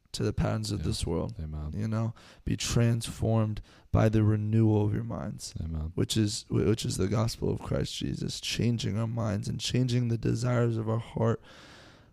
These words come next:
Speaker 1: Um, it's changed my life. And now, obviously,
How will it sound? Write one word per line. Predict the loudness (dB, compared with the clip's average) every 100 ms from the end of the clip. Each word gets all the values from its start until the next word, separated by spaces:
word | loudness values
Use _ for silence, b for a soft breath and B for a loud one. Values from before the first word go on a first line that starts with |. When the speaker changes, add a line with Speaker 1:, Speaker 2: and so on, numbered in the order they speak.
| 4
Speaker 1:
Um, | 8 8 6 4
it's | 2 4
changed | 4 4 2
my | 2
life. | 4 4 4 0 -10 _
And | 0 0 -2 -6 b b b b b b _
now, | -4 0 2 4 6 4 2 -4 -2
obviously, | 0 2 0 2 2 2